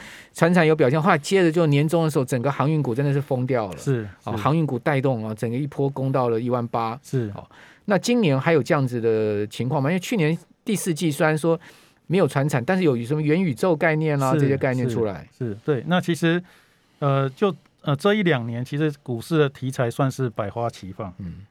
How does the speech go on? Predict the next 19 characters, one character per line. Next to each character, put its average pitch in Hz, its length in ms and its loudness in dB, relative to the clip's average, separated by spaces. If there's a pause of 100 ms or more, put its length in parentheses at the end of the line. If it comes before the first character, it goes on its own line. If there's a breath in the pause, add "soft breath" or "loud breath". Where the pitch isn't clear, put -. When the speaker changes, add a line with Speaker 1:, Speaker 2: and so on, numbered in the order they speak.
Speaker 2:
可 - 100 -8
是， 180 160 0 (120)
可 - 120 -6
是 160 60 2
百 123 220 0
花 156 180 2
齐 139 180 -4
放， 139 240 0
你 110 120 -4
要， 135 360 -2 (360)
我 143 120 -2
们 139 160 2
的、 139 320 2 (380 soft breath)
呃， 131 80 -4
建 160 260 2
议 156 60 2
就 147 160 2
是 147 100 0
说， 139 240 2